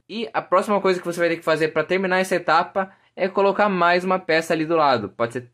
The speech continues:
tanto aqui quanto aqui. Nesse caso aqui, eu acho que eu vou fazer assim. Essa parte é bem intuitiva mesmo, então eu não quero ficar explicando aqui, porque senão não vai ser um tutorial fácil.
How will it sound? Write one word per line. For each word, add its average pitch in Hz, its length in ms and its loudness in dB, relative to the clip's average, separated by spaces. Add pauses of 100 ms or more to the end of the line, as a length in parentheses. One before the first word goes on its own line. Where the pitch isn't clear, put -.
(140)
tanto 180 280 -2
aqui 190 420 -6 (380)
quanto 151 360 -12 (100)
aqui. 127 500 -6 (760)
Nesse 180 240 -12
caso 175 260 0
aqui, 180 360 -6 (280)
eu 135 140 -2
acho 143 220 0
que 151 60 -8
eu 147 40 -2
vou 147 80 0
fazer 143 540 -4 (100)
assim. 143 480 -14 (580)
Essa 208 200 -6
parte 202 320 2
é - 20 -4
bem 170 240 -2
intuitiva 185 480 0
mesmo, 165 320 0
então 170 280 -2
eu 180 40 -2
não 180 100 -4
quero 190 200 0
ficar 196 160 -4
explicando 156 500 -4
aqui, 160 340 -6 (400)
porque 143 380 -6
senão 147 540 -4
não 131 200 -6
vai 170 140 0
ser 170 100 -6
um 160 60 -6
tutorial 139 340 -2
fácil. 156 580 -2